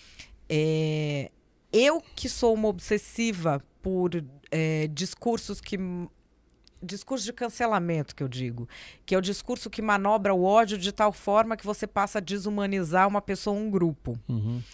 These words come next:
Speaker 1: Então, eu sou obsessiva com a história dos discursos do Hitler e da ascensão dele ao poder, porque eu considero a experiência m-, documentada mais bem-sucedida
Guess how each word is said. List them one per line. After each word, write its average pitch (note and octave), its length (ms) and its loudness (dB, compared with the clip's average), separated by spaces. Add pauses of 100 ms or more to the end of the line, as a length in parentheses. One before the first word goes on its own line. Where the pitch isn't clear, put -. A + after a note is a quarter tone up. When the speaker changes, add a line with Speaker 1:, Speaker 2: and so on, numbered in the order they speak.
(320)
Speaker 1:
Então, A3 220 0
eu A#3+ 40 0
sou B3 160 0
obsessiva A#3 640 -2
com A3 80 -4
a G3 40 4
história G#3 320 0
dos G3 260 -2
discursos F3 680 -6
do D#3+ 100 -4
Hitler F3+ 540 0
e E3 40 -2
da E3+ 140 2
ascensão F3+ 480 -4
dele E3+ 240 0
ao E3+ 60 2
poder, C#3+ 420 -2
porque - 240 -6
eu D#3 40 -4
considero F3 600 2 (540)
a E3+ 380 0
experiência F#3+ 800 2
m-, G#3 240 -4 (160)
documentada G3 1080 4
mais A3 460 0
bem-sucedida G3 1200 -2